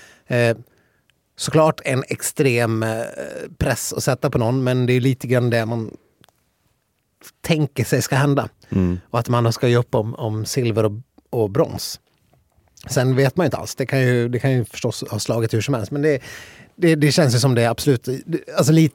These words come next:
Speaker 1: lika givet som att Kläbo ska ta guld på här sidan, så känns det som att Jonna är en guldfavorit på damsidan.
Speaker 2: Mm.
Speaker 1: Så där,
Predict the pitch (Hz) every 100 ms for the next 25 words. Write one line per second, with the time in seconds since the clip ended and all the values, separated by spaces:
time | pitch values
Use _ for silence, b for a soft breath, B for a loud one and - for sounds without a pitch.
0 | - 180 151 165 139 139 127 - 131 117
1 | - - - 151 135 120 113 104 _ _
2 | - - 117 127 113 120 107 120 110 107
3 | _ _ _ - 113 123 - 139 104 110
4 | 120 107 107 107 101 113 107 110 101 B
5 | B B 123 117 107 104 98 110 107 101
6 | 104 101 - 107 - - - 107 90 92
7 | - 117 131 131